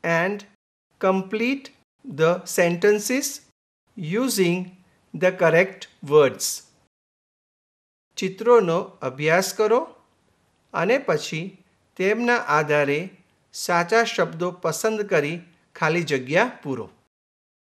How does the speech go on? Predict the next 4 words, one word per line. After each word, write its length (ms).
Students, 600
there 220
are 60
some 240